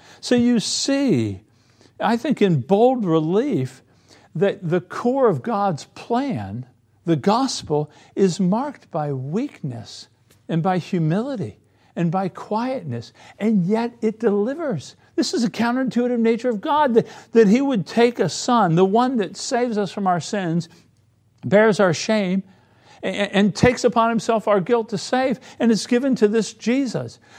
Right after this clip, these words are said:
What were the people looking for? Well, the intuitive leader would be, "Hey, let's look for a king, let's look for nobility, let's look for strength,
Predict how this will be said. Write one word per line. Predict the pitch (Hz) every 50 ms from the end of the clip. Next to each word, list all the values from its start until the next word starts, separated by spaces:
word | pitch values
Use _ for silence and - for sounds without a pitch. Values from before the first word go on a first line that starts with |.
| -
What | - 240 302 370
were | 339 330
the | 311 302
people | 233 - 262 277 - - 247 240
looking | 269 277 - 320 302 247
for? | 175 - 165 131 120 110 - - - - - -
Well, | 220 196
the | 214 202 185
intuitive | 170 165 - - - - 190 233 277 359 381 359 285 196 151 123 123
leader | 135 143 147 156 190 214 226
would | 214 196 190 165 147
be, | 170 196 196 196 196 156
"Hey, | 180 175 180
let's | 190 208 202 - -
look | 220 214 -
for | - 175 160 165 165
a | 147 135
king, | - - 131 127 143 170 175
let's | 156 139 131 - -
look | 160 160 -
for | - - 165 156 160
nobility, | 156 147 139 131 123 143 139 147 156 165 175 196 185
let's | 156 143 165 165 - - 175
look | 180 170 -
for | - 139 127
strength, | - - - - 156 143 160 190 202 - -